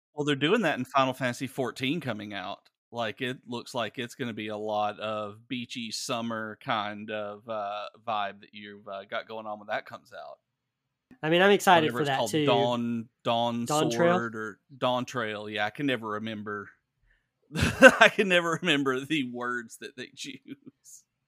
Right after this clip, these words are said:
Speaker 2: Yeah, it's Dawn Trail. And so it actually got us talking about Kingdom Hearts again, because the girls, I replayed, I played through every Kingdom Hearts game, replayed through most of 'em,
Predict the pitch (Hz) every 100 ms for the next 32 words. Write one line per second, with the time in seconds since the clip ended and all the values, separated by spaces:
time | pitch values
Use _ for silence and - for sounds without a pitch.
0 | - 151 139 131 131 - 151 147 - 139
1 | 143 143 - 135 139 135 - _ 151 151
2 | 151 160 156 170 185 202 214 175 165 160
3 | 151 - 165 147 151 135 - - 143 135
4 | 147 151 - 127 131 131 131 143 139 135
5 | - _ _ _ _ - 143 147 165 165
6 | 151 143 - _ _ _ 160 170 208 214
7 | 220 196 175 170 - 220 220 180 156 165
8 | 170 165 160 151 143 143 - 143 131 127
9 | 131 151 139 131 131 - 123 123 117 _
10 | 135 127 139 _ - 135 131 - 123 120
11 | 127